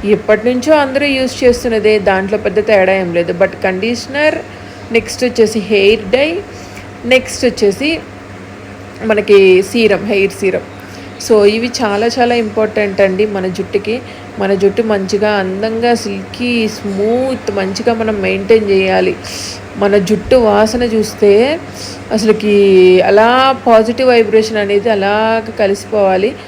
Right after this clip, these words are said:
అలానే మన జుట్టు గ్రో అవ్వడం, మన జుట్టు హెల్దీనెస్ చూసి, so, మనకు కూడా బాగుంటుంది అనమాట. చాలా ఫ్రీగా ఉన్నట్టు అనిపిస్తుంది. ఎప్పుడైనా చూడండి, ఒకసారి మనం తలస్నానం చేస్తే భారం అంతా దిగిపోయినట్టు, తల మీద నుంచి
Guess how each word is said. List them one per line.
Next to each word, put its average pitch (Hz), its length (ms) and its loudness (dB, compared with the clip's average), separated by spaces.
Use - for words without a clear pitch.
అలానే 220 360 2
మన 233 260 -2
జుట్టు 214 360 -4
గ్రో 208 520 4
అవ్వడం, 208 560 2
మన 196 160 -4
జుట్టు 196 320 -2
హెల్దీనెస్ 226 720 -2
చూసి, 202 200 -8
so, 247 280 6
మనకు 285 380 -4
కూడా 320 200 4
బాగుంటుంది 214 600 2
అనమాట. 180 540 -2
చాలా 196 160 2
ఫ్రీగా 226 560 -2
ఉన్నట్టు 202 340 -2
అనిపిస్తుంది. 196 540 -4
ఎప్పుడైనా 302 380 2
చూడండి, 254 440 0
ఒకసారి 240 300 0
మనం 226 200 -4
తలస్నానం 214 640 0
చేస్తే 202 280 2
భారం 196 420 0
అంతా 233 200 -2
దిగిపోయినట్టు, 208 720 -2
తల 202 160 2
మీద 233 220 -2
నుంచి 226 400 -2